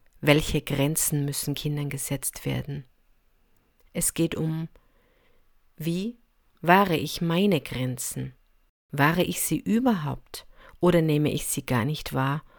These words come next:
und spüre erst beim Explodieren, dass es zu viel ist?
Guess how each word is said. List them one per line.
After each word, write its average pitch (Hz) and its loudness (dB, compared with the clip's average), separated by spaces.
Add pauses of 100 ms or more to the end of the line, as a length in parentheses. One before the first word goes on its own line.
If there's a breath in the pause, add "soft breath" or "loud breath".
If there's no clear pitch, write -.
(140 soft breath)
und 214 0
spüre 190 2
erst - -2
beim 175 2
Explodieren, 165 0 (140)
dass 143 0
es 143 -6
zu 151 -4
viel - -6
ist? - -8